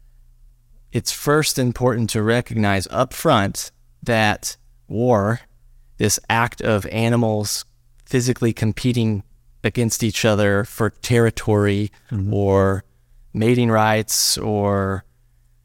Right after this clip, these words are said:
Speaker 1: whatever, food, whatever they're competing for, this is, like, the most natural thing that you could observe empirically in nature. If you just, like, go outside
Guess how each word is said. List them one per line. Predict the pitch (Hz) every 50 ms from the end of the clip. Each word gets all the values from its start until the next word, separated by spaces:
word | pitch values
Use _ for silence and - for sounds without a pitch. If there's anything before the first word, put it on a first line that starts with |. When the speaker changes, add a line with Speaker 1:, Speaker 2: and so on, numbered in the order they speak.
| _ _ _ _ _ _ _ _ _ _
Speaker 1:
whatever, | - 123 117 117 117 120 127 - - 120
food, | 101 - - 147 147 143 135 127 127 123 127
whatever | 123 131 131 135 135 139
they're | 131 123 117
competing | 113 - 113 104 - - 135 131 131 120 113 107
for, | 98 - 113 104 95 95 95 98 98 107 - _ _ _ _ _ _ _ _ _ _
this | - 123 143 147 -
is, | 196 180
like, | 190 180 170
the | 165 151
most | 151 151 147 -
natural | 135 127 127 131 135 139 - - 147 143 131
thing | 127 - - 127 127 127 123 117
that | 110 107 110
you | 101 110 110
could | - - 110
observe | 107 101 - - 113 104 101 101 -
empirically | 113 123 120 - - 127 120 110 104 - - - 95 98 98 104 - _
in | - 120 107
nature. | 107 98 92 - - - - 92 98 - - - _ _ _ _ _ _ _
If | - - 110
you | 123
just, | 135 147 -
like, | - 131 117 -
go | - 143 156 185
outside | 185 170 165 160 127 - - 143 127 117 104 92 101 107 -